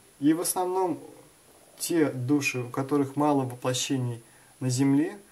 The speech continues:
они не проходили через М-, Лемурию, и большинство из них не проходило через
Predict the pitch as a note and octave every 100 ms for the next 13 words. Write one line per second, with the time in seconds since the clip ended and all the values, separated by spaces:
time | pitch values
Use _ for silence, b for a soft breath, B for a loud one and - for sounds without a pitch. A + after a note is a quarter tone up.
0 | B B C3 F#3+ F#3 F3 D3+ D3+ D#3 D3+
1 | C#3+ B2+ C3 B2 B2+ C3 C3 C3+ C3+ C3+
2 | F#3 D#3+ A2+ - B B B - C3 B2
3 | B2 C3 - - D#3 C#3 C#3+ B2+ B2 -
4 | B2 B2+ C3 B2+ B2+ A#2